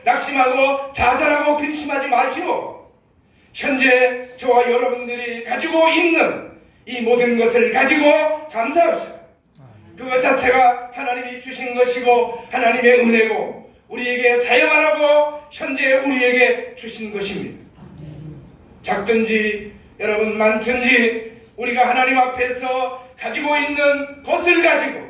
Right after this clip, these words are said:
가지고 있는 달란트를 가지고, 다섯 달란트든지 두 달란트든지 한 달란트든지 하여튼 내게 주신 이 달란트를 가지고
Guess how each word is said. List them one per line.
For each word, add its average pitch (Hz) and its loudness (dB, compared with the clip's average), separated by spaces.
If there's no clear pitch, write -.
가지고 294 -6
있는 311 0
달란트를 330 2
가지고, 302 -6
다섯 - -12
달란트든지 208 -2
두 180 -14
달란트든지 226 2
한 240 0
달란트든지 240 -4
하여튼 226 -2
내게 247 4
주신 254 -8
이 262 -8
달란트를 254 2
가지고 - -2